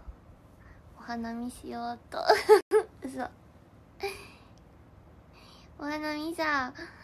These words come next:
あのさ、お花見しようって毎年言って一回もしたことない。<laughs> こんにちは、こんにちは。かおりちゃんの配信見に来るといつも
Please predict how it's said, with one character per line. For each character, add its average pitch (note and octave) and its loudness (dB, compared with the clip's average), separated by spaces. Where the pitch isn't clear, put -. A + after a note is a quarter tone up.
あ C4 -6
の C4 -4
さ、 B3+ -2
お B3+ -10
花 C#4 -4
見 D4+ -4
し D#4+ -8
よ D#4+ 8
う - 4
っ - -20
て C4+ -6
毎 A#3+ 0
年 C#4 -6
言 C4+ -4
っ B3+ -14
て A#3+ -12
一 - -14
回 B3 -6
も B3+ -8
し - -10
た - -8
こ - -10
と - -12
な B3 -4
い。 D#4+ 6
<laughs> - 4
こ - -12
ん D3 -8
に D3+ -10
ち - -12
は、 - -8
こ F4 -6
ん F4 -4
に F#4+ -2
ち G#4+ -6
は。 G#4 8
か D#4+ -2
お E4 0
り E4 -4
ち F4+ 0
ゃ E4+ 6
ん D#4+ -4
の D#4+ -2
配 D#4 -6
信 D#4 -8
見 D#4+ -8
に D4+ -6
来 C4 -8
る B3 -10
と - -14
い C#3 -10
つ - -12
も C#3 -6